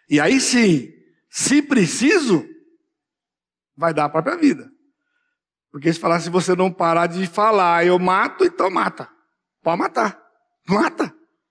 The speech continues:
Porque deixar de falar, eu não vou. Por isso, em primeiro lugar,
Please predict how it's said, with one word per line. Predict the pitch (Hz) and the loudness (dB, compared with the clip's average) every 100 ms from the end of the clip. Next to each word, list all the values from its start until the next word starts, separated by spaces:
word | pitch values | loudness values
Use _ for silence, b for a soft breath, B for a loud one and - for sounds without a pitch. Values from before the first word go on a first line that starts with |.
| _ _ _ _ _ - | _ _ _ _ _ -4
Porque | 160 160 165 | -4 0 2
deixar | 160 147 170 - 170 175 | 2 2 0 2 0 0
de | 165 190 | 0 -4
falar, | 185 190 180 190 392 - - _ _ _ _ _ _ | -2 2 2 2 0 -4 -20 _ _ _ _ _ _
eu | 160 170 | -4 0
não | 160 160 220 190 | 0 0 -2 -2
vou. | 147 143 123 - _ _ _ _ | 0 0 -2 -14 _ _ _ _
Por | 151 156 | 0 2
isso, | 277 - - - _ _ _ _ _ _ _ _ _ _ _ 170 | 2 0 -6 -12 _ _ _ _ _ _ _ _ _ _ _ -6
em | |
primeiro | 165 175 196 | -4 0 2
lugar, | 190 180 180 302 | 2 2 2 0